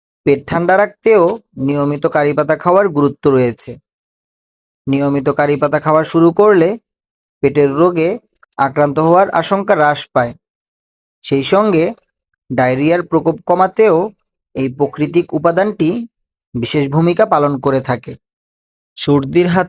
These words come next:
থেকেও বাঁচাতে পারে এই কারি পাতা। কারি পাতা খেলে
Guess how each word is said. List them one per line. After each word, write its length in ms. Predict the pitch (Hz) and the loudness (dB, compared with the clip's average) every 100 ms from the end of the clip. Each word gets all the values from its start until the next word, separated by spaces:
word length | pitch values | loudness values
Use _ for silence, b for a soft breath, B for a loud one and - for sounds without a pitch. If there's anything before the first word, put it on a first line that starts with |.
| - | -4
থেকেও 300 | 196 208 208 | -2 2 2
বাঁচাতে 380 | 202 196 202 208 | 2 0 0 0
পারে 300 | 220 220 180 233 - _ _ - | 2 2 2 -2 -8 _ _ -6
এই 120 | 143 | -2
কারি 240 | 143 139 | 0 0
পাতা। 300 | 135 135 - 127 - _ _ _ _ _ - | -2 -4 -6 -10 -12 _ _ _ _ _ -6
কারি 200 | 135 135 | -2 -2
পাতা 220 | 147 151 | -2 -2
খেলে 340 | 156 202 190 | -2 2 2